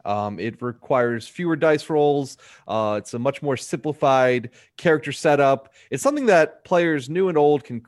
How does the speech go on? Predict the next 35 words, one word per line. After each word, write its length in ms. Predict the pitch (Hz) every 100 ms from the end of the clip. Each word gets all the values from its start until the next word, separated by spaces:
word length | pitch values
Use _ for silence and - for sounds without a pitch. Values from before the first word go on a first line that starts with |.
| _
really 240 | 139 143
hop 340 | 117 139 135 139
into 560 | 127 117 143 127 110 - _ -
and 120 | 123
just 260 | 123 110 107
get 220 | 147 147
to 80 | 117
playing, 600 | - 135 120 98 90 85 _ _
uh, 460 | 104 101 95 92 90
you 100 | 104
know, 80 | 107
after 220 | 107 -
you 300 | 110 110 98 _
understand 520 | 135 135 123 135 120
what 80 | 104
you're 100 | 104
doing. 320 | 104 110 95 -
But 140 | 156
essentially, 500 | 165 165 208 - 170
it's 260 | 156 156 -
a, 500 | 143 139 135 135 135 - _ _ _
you 100 | 139
know, 100 | 123
very 500 | 117 143 143 139 123 -
Cowboy 340 | 165 156 165
Bebop, 540 | 147 156 147 143 143 143 -
Firefly, 960 | 147 147 139 143 139 135 131 131 127 123
you 140 | 131
know, 180 | 120 113
space 580 | - - 156 151 139 -
outlaw 440 | 139 139 135 127 123
kind 420 | - 135 127 123
of 140 | 113
feel, 580 | - - 117 107 95 98 _ _ _
wherein 800 | 120 131 131 120 123 120 120